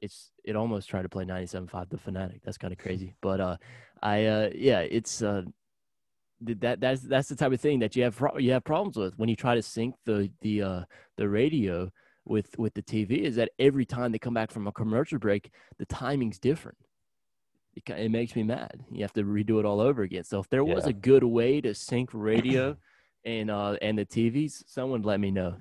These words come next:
Speaker 1: D M me on Twitter or something. I need to know this. Especially, <laughs> especially if we make it to the Eastern Conference Final. I do not wanna listen to Marv Albert for that many
Speaker 2: Yeah,
Speaker 1: game.
Speaker 2: I think it's just, I mean, I think it just goes to your enjoyment of the game, to be honest. And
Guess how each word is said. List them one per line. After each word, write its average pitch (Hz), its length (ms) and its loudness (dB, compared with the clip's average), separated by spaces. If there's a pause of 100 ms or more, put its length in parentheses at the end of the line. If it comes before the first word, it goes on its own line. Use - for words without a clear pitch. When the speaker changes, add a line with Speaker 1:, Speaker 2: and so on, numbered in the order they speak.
Speaker 1:
D 113 200 2
M 113 100 2
me 107 120 2
on 98 100 -2
Twitter 98 280 -2
or 95 40 -10
something. 95 300 -8
I 98 80 -4
need 101 220 -4
to - 60 -6
know 90 200 -4
this. - 280 -12 (800)
Especially, 120 520 2
<laughs> - 20 2
especially 156 640 6
if 120 60 6
we 123 100 2
make 120 200 6
it 123 80 -2
to 127 40 2
the 127 60 0
Eastern 120 220 0
Conference 110 280 0
Final. 104 300 -2
I 104 60 -2
do 107 100 -2
not 107 240 0
wanna 104 140 0
listen 101 260 -4
to 104 60 -4
Marv 101 280 -2
Albert 95 380 0 (240)
for 110 100 -6
that 98 200 -2
many 98 120 0
Speaker 2:
Yeah, 107 140 4
Speaker 1:
game. - 160 -10 (480)
Speaker 2:
I 123 100 4
think 202 160 4
it's 214 140 2
just, 165 200 -4 (220)
I 113 80 4
mean, 110 260 0 (400)
I 120 120 4
think 156 140 4
it 151 40 0
just - 300 -4
goes 107 220 4
to 117 100 -6
your 113 80 -2
enjoyment 95 400 -4
of 85 60 -8
the 87 60 -8
game, 80 380 -6
to - 100 -16
be 82 120 -4
honest. 82 320 0
And 95 160 -2